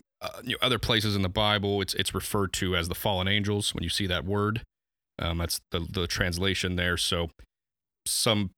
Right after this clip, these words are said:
biblical scholars think that part of that, uh, time that his, you know, his spirit was doing things, right? 'Cause his, his body was in,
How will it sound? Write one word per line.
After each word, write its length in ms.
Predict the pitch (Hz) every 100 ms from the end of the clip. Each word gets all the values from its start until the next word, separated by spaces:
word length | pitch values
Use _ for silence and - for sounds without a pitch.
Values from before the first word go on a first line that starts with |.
| -
biblical 400 | 113 107 101 101
scholars 800 | 92 - 135 117 110 107 135 - - _
think 300 | - 104 92
that 260 | 101 98 95 _ _ _ _ -
part 320 | - 120 117
of 360 | 101 98 92 -
that, 280 | 98 95 92 -
uh, 320 | 92 90 90 - _ _ _ _ _ _ _ _ _ _ -
time 320 | 156 120 113
that 180 | 110 85
his, 240 | 107 101
you 60 | 101
know, 80 | 92
his 100 | -
spirit 460 | - 123 104 110 107
was 340 | 95 90 - _ _ _ - 107
doing 320 | 131 120 98
things, 400 | - 92 110 113
right? 200 | 95 117
'Cause 160 | 95
his, 220 | 104 98 -
his 180 | 127
body 320 | 131 143 147 127
was 280 | 117 107
in, 320 | - 135 127